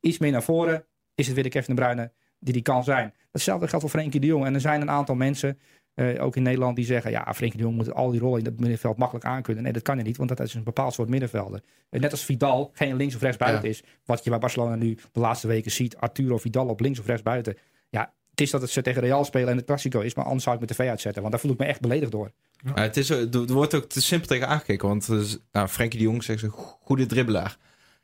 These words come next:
Speaker 2: Maar
Speaker 1: Ja.
Speaker 2: dri-, het ene dribbelen is het andere dribbelen niet. Kijk, Frenkie de Jong is een dribbelaar zoals Thiago van, van Bayern. Die kunnen druk uitlokken, die, die wachten op het juiste moment en dan draaien ze heel snel weg. Een lichte ruimte en dan versnellen ze het spel.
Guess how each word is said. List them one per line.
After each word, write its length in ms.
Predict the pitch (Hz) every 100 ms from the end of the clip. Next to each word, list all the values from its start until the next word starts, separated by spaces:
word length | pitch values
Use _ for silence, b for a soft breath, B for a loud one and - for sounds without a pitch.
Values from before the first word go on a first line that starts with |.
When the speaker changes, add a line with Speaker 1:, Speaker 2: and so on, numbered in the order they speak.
| b _ _ _
Speaker 2:
Maar 440 | - 117 123 117 - _ _
Speaker 1:
Ja. 480 | - 120 123 131 117 135
Speaker 2:
dri-, 280 | 123 139 - -
het 100 | 120
ene 220 | 139 165
dribbelen 300 | 135 139 143
is 60 | 127
het 80 | 120
andere 220 | 147 127
dribbelen 400 | 107 110 104 98
niet. 200 | 98 95
Kijk, 380 | - 107 110 -
Frenkie 260 | - 135 127
de 60 |
Jong 120 | 135
is 100 | 139
een 80 | 120
dribbelaar 320 | 113 123 127
zoals 220 | 117 113 113
Thiago 460 | 120 117 120 110
van, 220 | 101 104
van 160 | 101 107
Bayern. 400 | 104 113 95 98 B B B
Die 160 | - 110
kunnen 440 | 127 120 107 104
druk 280 | 104 127 131
uitlokken, 480 | 123 120 120 113 117
die, 160 | 104
die 140 | 95 107
wachten 260 | 113 -
op 40 | 117
het 80 | -
juiste 300 | 113 113 107
moment 300 | 98 113 117
en 80 | 104
dan 160 | 113
draaien 260 | 110 110 110
ze 60 |
heel 200 | 110 113
snel 240 | 110 - 101
weg. 260 | 107 110 - _ _
Een 180 | - 101
lichte 280 | 110 110 113
ruimte 320 | 104 110 104
en 80 | 107
dan 120 | 104
versnellen 360 | 101 - 113 107
ze 100 | 104
het 120 | 98
spel. 400 | - 113 90 -